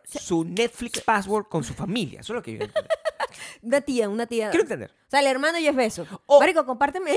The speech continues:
Speaker 2: <laughs> ¿Tú crees que el
Speaker 1: la
Speaker 2: hermano
Speaker 1: clave de Spotify.
Speaker 2: Es lo que yo quiero entender.
Speaker 1: No sé.
Speaker 2: O
Speaker 1: Son cosas que pueden
Speaker 2: o
Speaker 1: pasar.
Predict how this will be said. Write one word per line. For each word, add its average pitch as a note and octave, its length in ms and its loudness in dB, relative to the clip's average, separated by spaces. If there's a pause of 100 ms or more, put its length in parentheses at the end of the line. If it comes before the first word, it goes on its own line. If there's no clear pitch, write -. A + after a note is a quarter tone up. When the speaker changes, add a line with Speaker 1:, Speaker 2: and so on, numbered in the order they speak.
(120)
Speaker 2:
<laughs> - 100 -12
¿Tú B3 400 -2
crees F#4 180 4
que - 80 -4
el C4+ 40 0
Speaker 1:
la F#3+ 60 0
Speaker 2:
hermano B3+ 200 4
Speaker 1:
clave D4 260 6
de E4+ 60 8
Spotify. D4 400 0
Speaker 2:
Es F4 80 2
lo F#4+ 60 -2
que F4 80 -10
yo G#3 60 -2
quiero F3 80 2
entender. D3+ 320 -2
Speaker 1:
No B3 60 -4
sé. E5+ 120 -6 (320)
Speaker 2:
O D#4 600 4
Speaker 1:
Son - 140 -6
cosas G4 220 -6
que - 120 -6
pueden C4+ 180 -2
Speaker 2:
o C4 40 -6
Speaker 1:
pasar. C#4 420 -2